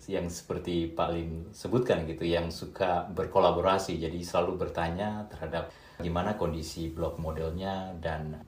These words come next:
gimana cara kita berkolaborasi untuk mengambil pendapat dari geologis-geologis yang melakukan estimasinya itu, Pak. Pernah nggak Pak Lim, dalam pengalamannya Pak Lim itu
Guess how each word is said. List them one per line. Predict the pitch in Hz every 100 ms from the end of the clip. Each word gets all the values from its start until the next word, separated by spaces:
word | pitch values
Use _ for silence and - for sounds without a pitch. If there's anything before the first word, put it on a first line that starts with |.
| -
gimana | 87 90 95
cara | 87 80 80
kita | 85 87 82 78 - - - -
berkolaborasi | - - 90 85 90 87 -
untuk | 107 90 87 -
mengambil | 87 82 85 85
pendapat | 80 82 - 90
dari | 80 76 76 76
geologis-geologis | 73 78 78 76 - 82 80 80 78
yang | 78 78
melakukan | 73 71 78 78 76 76 76 80
estimasinya | 82 - 80 80 - 82 90
itu, | -
Pak. | - - - - - - - -
Pernah | - 143 185 175
nggak | 120
Pak | 113 113
Lim, | 127 131 -
dalam | 107 101
pengalamannya | 101 101 101 98 98
Pak | 98 101
Lim | 104
itu | 104 135